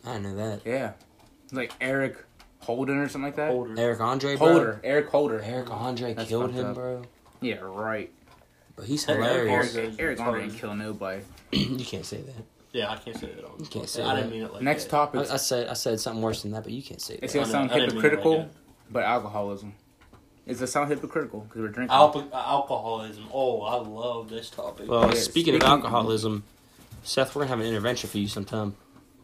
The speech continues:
Speaker 2: You
Speaker 3: Yeah.
Speaker 2: think I, you think I drink too much?
Speaker 1: You do drink too much.
Speaker 3: I don't think you drink too much. I don't think you drink enough.
Speaker 2: <laughs> That's a good answer.
Speaker 1: You don't drink at all.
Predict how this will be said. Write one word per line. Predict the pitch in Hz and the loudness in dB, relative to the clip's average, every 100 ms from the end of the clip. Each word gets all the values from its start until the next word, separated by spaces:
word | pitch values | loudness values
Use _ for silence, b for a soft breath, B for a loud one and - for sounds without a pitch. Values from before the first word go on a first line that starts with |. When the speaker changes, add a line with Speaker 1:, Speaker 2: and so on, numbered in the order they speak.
| - | -4
Speaker 2:
You | 127 | 0
Speaker 3:
Yeah. | |
Speaker 2:
think | 113 151 | 2 2
I, | |
you | 139 135 | 0 0
think | 156 | 0
I | 160 | 0
drink | 160 | -2
too | 165 | -2
much? | 170 170 - - _ _ _ - _ - | -2 -2 -4 -18 _ _ _ -20 _ -4
Speaker 1:
You | 120 | -4
do | 107 | -2
drink | 110 - - | -6 -10 -12
too | - | -16
much. | 60 - - | -16 -12 0
Speaker 3:
I | 131 | 2
don't | 156 | 2
think | 151 | 0
you | 131 | -4
drink | 120 127 | -2 -2
too | - | -2
much. | 120 117 120 | -2 -2 0
I | 117 | 0
don't | 117 | 0
think | 131 | -4
you | 117 | -6
drink | 107 117 113 | -6 -8 -8
enough. | 107 - 104 - - - - | -12 -10 -8 -10 -12 -20 -4
Speaker 2:
<laughs> | |
That's | - 131 214 - 147 170 - 139 135 | -4 2 2 2 -6 -6 -6 -8 -4
a | |
good | 127 123 | -2 0
answer. | 131 | 2
Speaker 1:
You | 143 | 4
don't | 135 | 4
drink | 113 107 | 4 0
at | 107 | 0
all. | 107 101 | 0 -2